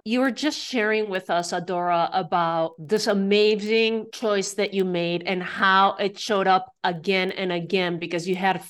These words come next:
faith in yourself. That's what I'm seeing, that you were able to take the risk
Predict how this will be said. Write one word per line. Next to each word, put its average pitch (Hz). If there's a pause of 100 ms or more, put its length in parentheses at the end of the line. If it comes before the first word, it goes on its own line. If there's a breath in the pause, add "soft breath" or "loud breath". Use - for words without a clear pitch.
faith 202 (640)
in 247
yourself. 165
That's 240
what 254
I'm 196
seeing, 180 (120)
that 196
you 226
were 226
able 208
to 214
take 220
the 247
risk 196